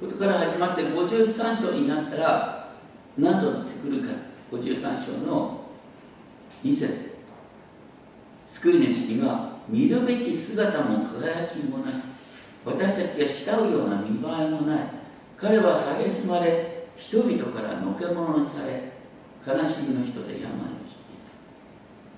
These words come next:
た。」蔑まれ、人々からのけ者にされるっていう病の代表っていうのは、まさにザラートに侵されている人々なんで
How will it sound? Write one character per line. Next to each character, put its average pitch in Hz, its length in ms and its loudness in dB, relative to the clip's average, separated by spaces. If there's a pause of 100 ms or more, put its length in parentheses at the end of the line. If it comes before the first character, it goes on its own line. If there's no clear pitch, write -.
(960)
た。」 - 160 -4
蔑 254 380 2
ま 226 160 4
れ、 208 160 4
人 - 160 -4
々 180 360 -2
か 160 140 -4
ら 131 80 0
の - 680 -4
け 170 80 -4
者 180 300 -4
に - 20 -8
さ 156 200 -4
れ 156 120 -2
る 151 220 -6
っ - 60 -12
て - 100 -8
い 143 180 2
う - 160 2 (400)
病 170 440 4
の 104 260 4
代 - 140 0
表 175 580 -2
っ - 40 -14
て 135 120 -4
い - 20 0
う 131 40 0
の 127 120 0
は、 - 380 -2 (380)
ま 127 100 -2
さ - 160 -4
に 98 220 -2
ザ 147 140 -6
ラ 196 300 0
ー - 80 -2
ト - 80 0
に - 140 2
侵 - 180 -6
さ 151 140 -4
れ 127 80 -2
て 127 100 -4
い - 40 -8
る - 120 -10
人 - 140 -14
々 - 80 -10
な - 80 -14
ん - 0 -
で - 80 -16